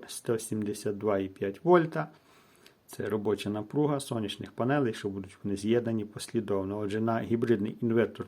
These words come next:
приходить напруга постійного струму. Далі, відповідно, е, напруга вже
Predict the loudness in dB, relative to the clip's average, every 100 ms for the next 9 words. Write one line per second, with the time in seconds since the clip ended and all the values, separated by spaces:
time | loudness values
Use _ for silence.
0 | -6 -6 0 0 0 -6 -4 0 0 0
1 | -4 -2 -4 -4 -6 -4 0 0 0 -6
2 | -20 -20 -20 -20 -20 _ -2 4 6 6
3 | 2 0 4 6 6 4 2 -4 -6 _
4 | _ _ _ _ _ _ -8 -4 -2 0
5 | 0 -2 -2 -2 2 6 8 6 2 -4
6 | -20 -20 -20 _ -8 2 2 2